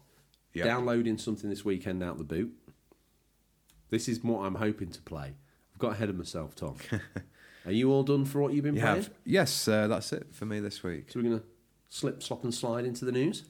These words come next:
Speaker 1: Yeah.
Speaker 2: We scour the darkest regions, the very darkest regions of the internet,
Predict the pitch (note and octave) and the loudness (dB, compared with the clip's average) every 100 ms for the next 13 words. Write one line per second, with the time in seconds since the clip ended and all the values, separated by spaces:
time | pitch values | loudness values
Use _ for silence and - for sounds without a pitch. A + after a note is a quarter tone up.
0 | - - A#2 A#3+ - - - - - - | -12 0 0 0 -4 -10 -20 -20 -20 -14
1 | - - - - A#2 - C3+ C3+ D3 C3 | -14 -14 -20 2 2 6 6 6 6 6
2 | A#2 C#3+ F3+ A2 - G2+ F#2+ G#2+ A2+ G2+ | 6 6 4 0 2 0 2 2 2 6
3 | C3+ G3+ A#2 E2 E2+ D#2+ F2+ F#2 E2+ F2+ | 8 8 4 0 -4 -6 -8 -2 -2 -2
4 | F#2+ F#2+ G#2 G#2 C#3 - | -2 0 0 2 2 2